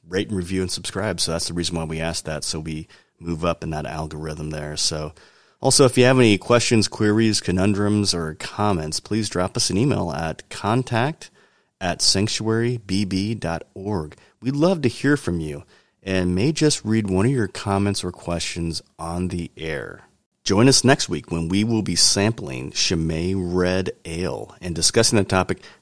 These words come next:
"How can I be acceptable to God?" And this tagline that I typically say is from a guy, I have to give him credit because it's, it's Bob Wilkin. And he, I heard him in a sermon, and he said, "As always, remember that we are not saved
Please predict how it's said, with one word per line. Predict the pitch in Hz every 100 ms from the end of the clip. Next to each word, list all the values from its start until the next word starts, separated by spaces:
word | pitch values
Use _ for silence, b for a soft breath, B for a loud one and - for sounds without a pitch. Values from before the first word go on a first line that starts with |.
| B
"How | - 208
can | - 330
I | 320
be | 277 262 208
acceptable | - - 123 - 113 113
to | 104 98
God?" | 87 85 80 69 55 - _ _ _ -
And | 104 107 98 - -
this | 147 -
tagline | 160 143 113 98 90
that | 87
I | 87 85 - -
typically | 117 95 85 82
say | 78 - 98 78 73
is | 76 82
from | - 82 80 78 73
a | 87
guy, | 85 85
I |
have | 82
to | 82
give | 80
him | 73
credit | 71 90 78 76 -
because | 80 80
it's, | 78 76 -
it's | 92
Bob | - 107 87
Wilkin. | 87 80 - 64 71 -
And | 78 80 78 76
he, | - 95 92 87 -
I | 78
heard | 80 110 85
him | 82
in | 78
a |
sermon, | - - 117 78 69 80
and | 85 82
he | 92
said, | 87 - 98 73 73 - b b b b
"As | - 78 90
always, | 104 139 - 78 87
remember | 87 85 92 92 90 92
that | 85 76
we | 85 92
are |
not | 87 95
saved | - 113 123 85 76 80